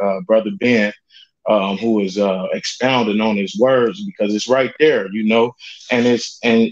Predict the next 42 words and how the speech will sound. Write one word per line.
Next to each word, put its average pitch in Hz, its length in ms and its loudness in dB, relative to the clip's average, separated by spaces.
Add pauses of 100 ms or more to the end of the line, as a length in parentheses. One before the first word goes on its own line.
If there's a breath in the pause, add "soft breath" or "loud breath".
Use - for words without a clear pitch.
(140)
you 139 120 -2
can 113 160 2
grab 139 360 4
it 131 100 0
and 135 100 2
you 139 80 -8
can 110 120 -6
take 156 240 -2
it 131 120 -6
to 147 80 -2
the 117 120 4
hood. 135 380 4
You 135 120 -6
know, 131 140 4
you 147 140 -2
could - 140 -10
take 147 220 0
your 131 140 2
far-, 147 280 2 (160)
favorite 139 400 2
part 156 220 4 (360 soft breath)
of 110 100 2
what 120 300 2
the 120 100 4
minister 127 400 2
just 123 280 2
said, 151 280 4
literally 131 440 2
write 135 220 4
it 113 140 -4
down 139 340 0 (320)
or 117 180 4
memorize 127 680 4
it 123 60 -4
like 123 220 2
you 120 80 -14
do 135 180 -2
your 120 120 6 (100)
favorite 120 300 2
Martin 120 400 4
or 117 100 0
whatever, 139 460 2